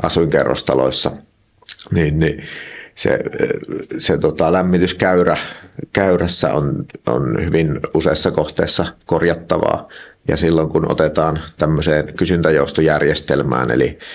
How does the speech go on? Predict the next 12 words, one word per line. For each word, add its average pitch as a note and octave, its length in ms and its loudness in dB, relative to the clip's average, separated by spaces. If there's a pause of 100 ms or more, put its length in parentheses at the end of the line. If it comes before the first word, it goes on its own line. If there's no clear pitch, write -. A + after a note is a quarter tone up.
(440)
eli D#2 220 2
valvotaan, D#2+ 600 2 (140)
valvotaan D#2+ 560 2
etänä D#2 440 0
ja C#2+ 80 2
tehdään D2 380 0
niitä D2 240 0
käskyjä C#2+ 500 2
etänä, C2 520 0
niin B1 280 -4
silloin D2+ 340 0
pystytään, D2 600 -2